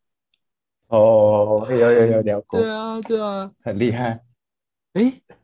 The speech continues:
Speaker 2: 那这一次篮球有期待，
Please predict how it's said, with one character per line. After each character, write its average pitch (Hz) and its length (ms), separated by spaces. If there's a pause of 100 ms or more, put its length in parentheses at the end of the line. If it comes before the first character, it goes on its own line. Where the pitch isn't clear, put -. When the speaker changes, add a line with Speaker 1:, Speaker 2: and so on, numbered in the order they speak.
Speaker 2:
那 233 140
这 233 160
一 233 80
次 214 500 (280)
篮 151 240
球 147 320
有 131 340
期 - 400
待， 151 420